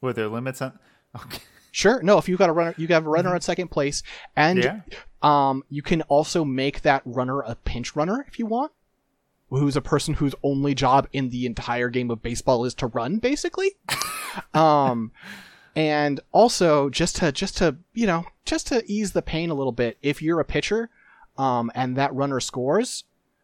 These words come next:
Speaker 2: that's not considered, uh, that's not gonna go against your E R A, your earned run average.
Speaker 1: Huh,
Speaker 2: 'Cause they
Speaker 1: okay.
Speaker 2: didn't earn that. <laughs> They ran it.
Speaker 1: <laughs> They ran it.
Speaker 2: Um, so,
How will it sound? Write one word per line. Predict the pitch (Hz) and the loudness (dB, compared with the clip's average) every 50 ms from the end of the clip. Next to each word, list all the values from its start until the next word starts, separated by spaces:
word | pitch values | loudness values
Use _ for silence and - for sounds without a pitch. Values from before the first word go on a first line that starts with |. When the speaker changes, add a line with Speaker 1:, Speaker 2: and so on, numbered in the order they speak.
| _ _ _ _ _ | _ _ _ _ _
Speaker 2:
that's | - 139 147 143 - - | 0 2 2 2 2 -2
not | 151 135 131 | -4 -4 -2
considered, | - 139 123 - 139 123 120 110 104 | -4 -6 -4 -4 -2 -2 -2 -4 -4
uh, | 107 101 98 95 95 92 - | -6 -8 -8 -8 -10 -12 -12
that's | 113 120 110 - - | -12 -12 -8 -6 -6
not | 127 117 - | -6 -6 -6
gonna | 120 110 107 | -8 -8 -6
go | 107 101 | -8 -8
against | 101 95 98 98 - - | -10 -10 -12 -12 -12 -12
your | 107 101 | -12 -10
E | 98 | -12
R | 95 92 92 | -12 -12 -12
A, | 90 95 | -12 -14
your | 95 98 101 98 80 | -14 -14 -14 -14 -14
earned | 101 101 101 90 98 | -14 -14 -14 -14 -14
run | 101 95 92 | -14 -14 -14
average. | 117 98 95 95 98 95 - - - _ _ _ _ _ _ _ _ _ _ _ _ _ _ _ _ _ _ _ _ _ _ _ - - | -16 -16 -14 -14 -14 -14 -14 -16 -18 _ _ _ _ _ _ _ _ _ _ _ _ _ _ _ _ _ _ _ _ _ _ _ -20 -10
Speaker 1:
Huh, | - 147 123 104 90 - - | -8 -8 -8 -8 -10 -12 -6
Speaker 2:
'Cause | - 160 143 | -4 0 4
they | 175 190 | 6 6
Speaker 1:
okay. | 185 147 | 6 4
Speaker 2:
didn't | 131 113 107 | 0 -4 -6
earn | 104 120 135 120 | -6 -6 -6 -6
that. | 110 - - - - - _ _ _ - | -8 -10 -14 -16 -18 -20 _ _ _ -4
<laughs> | - - - - - | -4 -4 -4 -4 0
They | 165 180 - | 4 4 4
ran | 156 139 - - 190 180 185 - | 4 4 4 6 6 6 4 2
it. | - - - - - - - - 208 - | 0 -4 -8 -8 -8 -8 -6 -6 -6 -6
Speaker 1:
<laughs> | - 160 - | -8 -6 -4
They | 147 143 | -2 0
ran | 135 131 123 131 135 131 | 0 2 2 2 2 2
it. | 123 110 - - - - - - - 262 - _ - | 0 -2 -4 -8 -14 -14 -12 -10 -10 -10 -10 _ 0
Speaker 2:
Um, | 151 151 147 143 143 143 143 143 143 151 - - _ _ _ _ _ _ _ _ _ _ _ _ _ _ _ _ _ _ _ _ _ _ | 0 2 4 4 4 2 2 0 -4 -8 -12 -20 _ _ _ _ _ _ _ _ _ _ _ _ _ _ _ _ _ _ _ _ _ _
so, | - - - - 226 220 220 214 208 208 208 208 226 - | -4 0 4 6 8 8 10 10 10 10 10 8 8 4